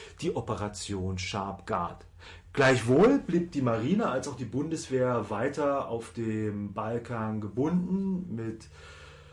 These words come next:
äh, Nachfolgeoperationen und schon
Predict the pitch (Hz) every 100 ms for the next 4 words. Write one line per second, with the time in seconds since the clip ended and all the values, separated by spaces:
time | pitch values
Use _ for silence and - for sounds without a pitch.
0 | - - 107 107 127 175 - 165 160 139
1 | - 123 143 127 127 - 127 127 131 135
2 | 135 175 104 107 - - 117 113 110 110
3 | 107